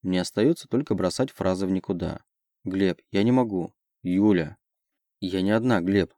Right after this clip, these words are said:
Я отвечаю не только за себя. И не могу позволить делать первое, что взбредёт в голову. Это слишком серьёзно, ты прав. Я возьму на себя ответственность за ребёнка. И за тебя тоже. Юля, послушай,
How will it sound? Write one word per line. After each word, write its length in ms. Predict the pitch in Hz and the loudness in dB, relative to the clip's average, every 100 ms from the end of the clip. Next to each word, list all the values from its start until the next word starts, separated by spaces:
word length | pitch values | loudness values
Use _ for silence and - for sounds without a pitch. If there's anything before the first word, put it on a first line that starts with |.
| _ - | _ -4
Я 160 | 90 | -4
отвечаю 380 | - 113 - 120 | -2 -2 4 4
не 100 | 104 | 4
только 300 | 139 127 113 | 4 2 2
за 120 | 92 | -4
себя. 460 | - 92 85 80 - _ _ _ | -4 -4 -4 -4 -10 _ _ _
И 60 | - | -2
не 100 | 98 | 2
могу 260 | 120 135 127 | 2 2 2
позволить 440 | 110 107 139 113 | 0 4 4 6
делать 220 | 104 101 - | 4 2 2
первое, 300 | 147 139 113 | 4 6 4
что 160 | - 95 | 0 -4
взбредёт 420 | 87 98 107 123 | -4 0 2 2
в 100 | 101 | 0
голову. 460 | 110 113 95 87 - _ _ - | 2 4 2 -2 -12 _ _ -14
Это 160 | - | -12
слишком 340 | - 127 - 107 | -4 -2 0 0
серьёзно, 460 | 127 123 101 87 | 4 4 4 0
ты 120 | 113 | -4
прав. 300 | 110 113 85 - _ _ _ | 0 0 0 -6 _ _ _
Я 160 | - 90 | -4 0
возьму 300 | 90 98 127 | 0 2 2
на 80 | 127 | 2
себя 320 | - 123 120 | 0 2 4
ответственность 420 | 104 101 - 87 | 4 0 -2 -2
за 80 | 92 | -2
ребёнка. 600 | 90 95 87 - - - _ _ | 0 0 -2 -6 -14 -16 _ _
И 80 | 92 | -2
за 140 | 98 | -2
тебя 340 | 107 123 104 92 | 0 2 4 2
тоже. 400 | - 87 87 - _ | 0 -6 -6 -16 _
Юля, 320 | - 110 104 85 | 2 4 4 2
послушай, 640 | 95 - 123 110 - | -2 0 0 0 -6